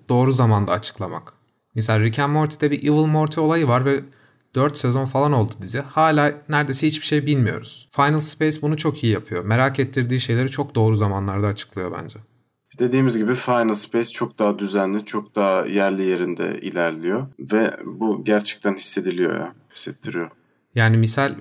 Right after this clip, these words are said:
Speaker 1: bu sezon biz, e, Mooncake'in nasıl oluştuğunu öğrendik. Örücüler adlı böyle örümcek karakterler ile bize titanlar vesaire pek çok, e, evrenle ilgili bilgi de verildi.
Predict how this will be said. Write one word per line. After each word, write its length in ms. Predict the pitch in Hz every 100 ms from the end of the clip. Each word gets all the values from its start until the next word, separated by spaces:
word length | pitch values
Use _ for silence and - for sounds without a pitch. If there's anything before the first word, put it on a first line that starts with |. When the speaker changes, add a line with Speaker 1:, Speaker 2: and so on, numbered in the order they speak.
| - -
Speaker 1:
bu 80 | 131
sezon 480 | 143 131 131 160 214 117
biz, 340 | 120 117 -
e, 340 | 117 110 107 107
Mooncake'in 640 | 113 131 131 131 117 135
nasıl 220 | 131 127 127
oluştuğunu 360 | 107 - 151 180
öğrendik. 640 | 127 120 117 107 - - _ _
Örücüler 520 | 127 117 113 131 151 -
adlı 320 | 123 113 110
böyle 180 | 110 107
örümcek 680 | 113 113 113 117 117 - -
karakterler 640 | - 110 110 - 117 123 123
ile 340 | 113 110 117 - -
bize 240 | 110 123 120
titanlar 680 | 127 - 120 117 110 113
vesaire 480 | 113 107 120 113 110 110
pek 240 | 127 -
çok, 260 | 127 113 - - _
e, 100 | 117
evrenle 720 | 110 107 113 110 127 135 123
ilgili 300 | 113 151 -
bilgi 280 | 107 101 110
de 120 | 101
verildi. 380 | 90 85 85